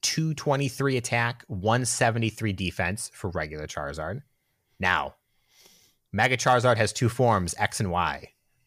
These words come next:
X is a hundred seventy H P, two ninety attack, and one ninety-three defense. So it actually loses H P, but it gains a healthy amount of attack. Y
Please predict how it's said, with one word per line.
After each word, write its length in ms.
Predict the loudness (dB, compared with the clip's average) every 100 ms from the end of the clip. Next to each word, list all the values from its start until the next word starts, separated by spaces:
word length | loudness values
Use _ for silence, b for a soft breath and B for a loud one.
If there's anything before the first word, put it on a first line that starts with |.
| _ _ _ _ -2
X 520 | 0 0 -2 -6 -6 -10 _
is 160 | -4 -4
a 40 | -2
hundred 300 | -2 -2 0
seventy 300 | 0 2 0
H 180 | -2 -4
P, 280 | -8 -10 -10 _ _ _
two 200 | -4 -2 0
ninety 400 | 2 0 -2 -4
attack, 500 | -6 -4 -4 -6 _ _ _ _
and 240 | -4 -4 0
one 280 | 2 2 2
ninety-three 540 | 0 0 -2 -2 -2
defense. 680 | 0 -2 -4 -10 -10 -10 -12 _ _ _ _ _
So 140 | -8 -2
it 80 | 2
actually 340 | 2 0 -6
loses 540 | -2 2 4 4 4
H 340 | 2 0 0 -2
P, 320 | -2 -2 -4
but 220 | -8 -8
it 160 | -8 -8
gains 640 | -6 -2 -2 -4 -6 -8 -10 _ _
a 80 | -8
healthy 360 | -4 -4 -2 -4
amount 240 | -4 -6
of 60 | -8
attack. 600 | -8 -6 -6 -10 _ _ _ _ _ _
Y 880 | -8 0 2 4 4 2 0 -2